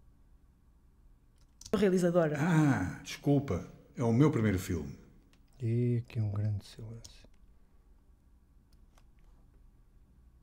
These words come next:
Speaker 2: Primeiro filme. Primeiro filme.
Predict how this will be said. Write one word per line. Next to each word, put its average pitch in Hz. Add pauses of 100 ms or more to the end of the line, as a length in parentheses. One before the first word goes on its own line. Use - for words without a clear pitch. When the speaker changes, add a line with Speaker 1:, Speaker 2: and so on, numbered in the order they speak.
(1120)
Speaker 2:
Primeiro 101
filme. 76 (2250)
Primeiro 95
filme. 73